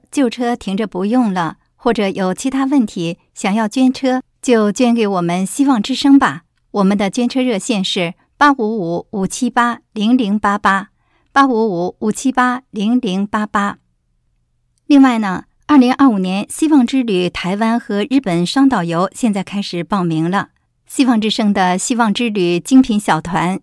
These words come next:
高品质服务、不赶路、不购物、不拼团。三月份有台湾八天的人文环岛游，时间是三月二十号到三月二十七号。这个时候去台湾是最美的时刻，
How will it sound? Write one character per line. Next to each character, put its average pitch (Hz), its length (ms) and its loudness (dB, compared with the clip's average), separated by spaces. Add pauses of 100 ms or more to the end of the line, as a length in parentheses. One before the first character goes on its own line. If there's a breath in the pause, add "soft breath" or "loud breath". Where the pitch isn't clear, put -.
(100)
高 285 160 4
品 180 220 -4
质 208 160 -2
服 185 300 -6
务、 185 200 -4
不 294 100 -2
赶 240 220 -4
路、 208 280 -2
不 185 120 -4
购 196 200 0
物、 196 340 -4
不 196 120 -4
拼 185 240 -2
团。 170 360 -4 (340)
三 262 220 2
月 247 100 2
份 214 380 -2
有 208 260 2
台 202 220 -2
湾 233 180 2
八 285 180 2
天 277 240 4
的 214 220 2
人 208 260 0
文 214 240 0
环 190 240 0
岛 190 160 2
游， 170 380 -2 (140)
时 - 180 0
间 302 180 6
是 240 320 2
三 247 220 0
月 214 260 0
二 254 120 2
十 - 120 -6
号 208 240 2
到 196 280 0
三 214 200 -2
月 208 80 0
二 185 80 -2
十 175 140 -8
七 202 180 -6
号。 185 280 -4 (320)
这 339 120 -2
个 277 100 0
时 196 180 -2
候 190 200 0
去 196 160 -4
台 185 180 -4
湾 202 260 -2
是 196 240 -2
最 214 220 -2
美 170 160 -2
的 170 140 -4
时 165 180 -6
刻， 185 300 -6